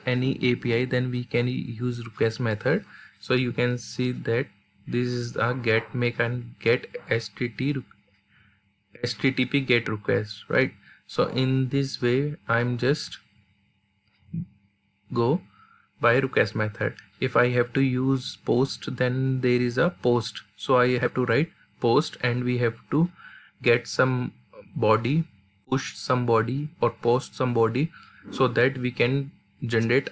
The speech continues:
a new record by using post command or method,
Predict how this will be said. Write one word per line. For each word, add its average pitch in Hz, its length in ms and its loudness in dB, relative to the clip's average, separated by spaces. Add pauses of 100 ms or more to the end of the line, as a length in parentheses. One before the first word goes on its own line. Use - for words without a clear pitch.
a 117 100 2
new 120 240 2
record 117 520 0
by 113 120 2
using 120 400 -2
post - 440 -4 (240)
command 107 440 0 (760)
or - 80 2
method, 107 460 0